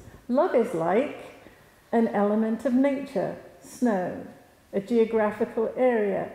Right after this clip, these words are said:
a canyon, a season of the year, autumn, food or drink, watermelon juice, furniture, a chest of drawers, an animal, a seahorse, a plant, a vine. Use your ideas to create a love poem.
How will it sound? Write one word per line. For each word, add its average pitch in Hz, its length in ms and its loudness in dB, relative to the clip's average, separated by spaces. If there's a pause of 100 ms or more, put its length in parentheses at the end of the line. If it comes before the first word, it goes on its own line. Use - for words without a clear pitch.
a 208 80 2
canyon, 214 680 -4 (340)
a 202 80 -4
season 233 540 0
of 214 240 -4
the 254 80 0
year, 220 560 0 (300)
autumn, 214 640 0 (360)
food 254 460 0
or 226 160 4
drink, 208 560 -2 (280)
watermelon 190 680 -2
juice, - 500 -8 (280)
furniture, 226 600 0 (220)
a 202 80 2
chest 208 400 -4
of 214 180 -2
drawers, 196 540 2 (280)
an 233 160 2
animal, 240 640 2 (220)
a 220 80 0
seahorse, - 880 -4 (240)
a 233 80 0
plant, 226 580 0 (260)
a 214 100 2
vine. 208 720 0 (460)
Use 330 500 0
your 196 200 6
ideas 185 640 0
to 277 100 -4
create 196 460 0
a 240 60 2
love 262 340 2
poem. 180 520 -6